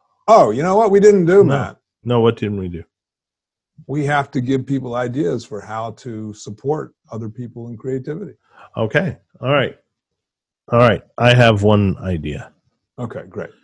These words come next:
Speaker 2: Number one, use activities that force people to quickly brainstorm and come up with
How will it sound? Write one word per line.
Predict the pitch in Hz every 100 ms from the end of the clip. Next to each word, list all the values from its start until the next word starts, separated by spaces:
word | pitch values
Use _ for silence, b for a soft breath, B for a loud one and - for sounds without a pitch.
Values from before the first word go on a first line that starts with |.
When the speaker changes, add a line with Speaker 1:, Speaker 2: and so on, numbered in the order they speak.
| _ _ _ _ _ -
Speaker 2:
Number | 110 110
one, | 110 113 139 190 226 _ _
use | - 139 160
activities | - 135 - 160 160 117 82 82 - - _ _ b b b
that | 104 95 98 87 - _ _ _ _ _ -
force | - 117 120 -
people | - 113 101 110 101
to | - 92 -
quickly | - 120 - 104 90 95 b b b b _
brainstorm | 92 98 110 101 - 104 104 101 101 - _ -
and | 95 92 90 90
come | - 95
up | 92 -
with | 95 92 85 -